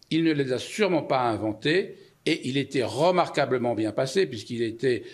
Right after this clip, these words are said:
un des adjoints du cardinal Béat pendant très longtemps, donc très introduit au Vatican, et il explique effectivement que, à partir du concile, en gros, enfin, c'est ce qu'on disait tout à l'heure, enfin, à partir de cette époque-là,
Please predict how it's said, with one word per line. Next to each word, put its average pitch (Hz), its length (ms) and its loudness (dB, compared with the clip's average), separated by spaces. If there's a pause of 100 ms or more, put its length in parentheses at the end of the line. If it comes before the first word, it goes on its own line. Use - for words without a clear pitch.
(260)
un 113 320 -2
des 107 460 -2
adjoints 120 300 0
du 107 140 -4
cardinal 110 540 0
Béat 123 240 2
pendant 104 260 -2
très - 260 0
longtemps, 160 500 0 (600)
donc 110 300 -6
très 165 320 2
introduit 123 420 -2
au 117 60 0
Vatican, 139 680 -4 (460)
et 175 260 2
il 156 140 4
explique 185 480 -2
effectivement 151 800 0
que, 156 460 0 (420)
à 113 100 2
partir 147 600 -2
du 117 160 -10
concile, 147 540 -4
en 107 180 -2
gros, 135 240 2
enfin, 95 320 -4
c'est - 100 -12
ce - 80 -18
qu'on 113 140 -6
disait 107 280 -2
tout - 220 -14
à 110 80 0
l'heure, 170 220 2
enfin, - 140 -6
à - 120 -6
partir 147 400 -4
de 104 100 -4
cette - 260 -2
époque-là, 107 640 -6